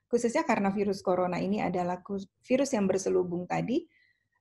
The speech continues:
ini adalah jenis-jenis disinfektannya. Ini kalau kita lihat hampir sama seperti tadi ya, hmm, ternyata yang paling efektif itu adalah yang plus plus dua ini, dari golongan aldehyde.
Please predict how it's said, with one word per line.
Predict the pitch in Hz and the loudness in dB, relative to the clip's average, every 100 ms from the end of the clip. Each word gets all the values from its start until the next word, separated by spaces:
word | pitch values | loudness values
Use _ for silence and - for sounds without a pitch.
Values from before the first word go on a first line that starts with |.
| _ - | _ -2
ini | 196 202 262 | 0 4 2
adalah | - 180 180 202 | 2 0 2 2
jenis-jenis | 208 196 190 190 190 - | 2 0 0 -2 -4 -4
disinfektannya. | 175 190 180 170 170 180 170 170 196 320 - _ _ _ _ _ _ | -6 -4 -4 -6 -6 -4 -2 -2 -2 -2 -6 _ _ _ _ _ _
Ini | - 208 247 269 | -4 0 2 2
kalau | 214 208 | 2 0
kita | 208 214 208 | 0 -2 0
lihat | 202 208 - 247 262 269 - _ _ | 0 -2 -4 0 2 0 -4 _ _
hampir | 214 208 220 | -4 0 0
sama | 220 208 277 | 0 -2 -2
seperti | - 214 202 | -4 -2 0
tadi | 202 190 240 | 0 0 2
ya, | 277 - _ _ _ _ - | 0 -2 _ _ _ _ -6
hmm, | 214 202 220 | -4 -2 -2
ternyata | 226 226 311 | -2 -2 0
yang | 240 | 2
paling | 208 208 - | 2 0 -2
efektif | 202 208 214 | -2 -4 -4
itu | 226 269 | -2 0
adalah | 226 196 | 2 2
yang | 233 226 | 2 0
plus | 214 214 | -2 -2
plus | 233 220 | -6 -2
dua | 208 202 | 0 2
ini, | 175 165 - _ _ _ | 0 -4 -10 _ _ _
dari | 196 185 202 | -2 0 2
golongan | 180 165 165 185 190 | 2 0 0 -4 -6
aldehyde. | 175 180 165 180 - | -6 -6 -10 -10 -10